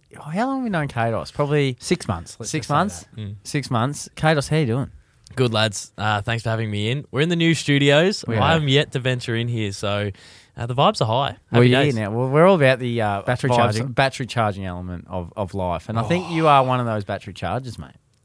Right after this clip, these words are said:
Speaker 3: Oh, yeah. I'm a battery giver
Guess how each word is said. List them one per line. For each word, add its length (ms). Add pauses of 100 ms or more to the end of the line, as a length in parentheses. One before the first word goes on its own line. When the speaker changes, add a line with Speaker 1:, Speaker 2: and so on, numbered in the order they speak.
(160)
Speaker 3:
Oh, 580 (160)
yeah. 480
I'm 180
a 60
battery 580 (520)
giver 400